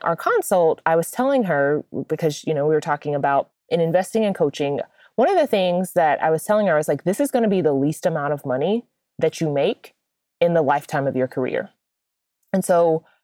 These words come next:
by engaging in this work now and understanding your numbers, you are gonna be able to be in control for the rest of your life, because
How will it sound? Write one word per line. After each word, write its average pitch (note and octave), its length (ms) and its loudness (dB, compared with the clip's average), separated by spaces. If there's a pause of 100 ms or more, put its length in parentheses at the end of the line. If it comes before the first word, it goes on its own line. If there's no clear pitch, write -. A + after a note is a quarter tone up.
by F3+ 240 4
engaging A3 580 2
in F#3 100 2
this E3 220 0
work D3 320 0
now A#2+ 540 0
and - 220 -2
understanding D#3+ 640 0
your C#3 100 0
numbers, B2+ 520 -2
you D#3 200 2
are F#3 100 2
gonna F3+ 200 0
be D3 160 0
able C#3 160 0
to C#3 80 2
be C3 180 -2
in C#3 120 -4
control D#3+ 840 0 (380)
for E3 300 2
the D#3 120 2
rest C3+ 300 0
of C3 120 0
your B2 180 0
life, - 440 -4
because C#3+ 480 0